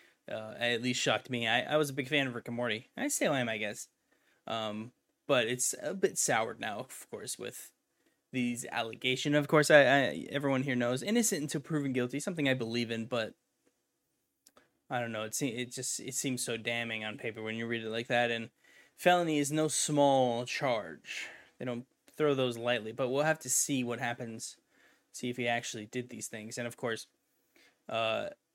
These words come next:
it seemed like he, this was almost like a nuclear bomb. Like, the moment this came out, everyone just kinda, boop, pulled pins and released themselves from working with Roiland. And, uh, his co-creator, Diane Harmon, is gonna be taking over Rick and Morty. And,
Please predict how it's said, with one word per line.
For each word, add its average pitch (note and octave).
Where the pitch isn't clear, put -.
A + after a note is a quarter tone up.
it C#3
seemed D3
like A#2
he, C3+
this C3+
was B2
almost A#2
like A2+
a A2+
nuclear A#2
bomb. A2
Like, A2
the B2+
moment C#3
this B2
came B2
out, G#2+
everyone A2+
just A2
kinda, A2+
boop, D#4+
pulled C#3
pins C3
and A2
released C3
themselves A#2
from A2+
working A#2
with A#2
Roiland. A#2
And, B2+
uh, A#2
his B2+
co-creator, C3
Diane A2+
Harmon, A2+
is A2+
gonna A#2+
be A#2+
taking A#2
over A#2+
Rick C3
and B2
Morty. B2+
And, A#2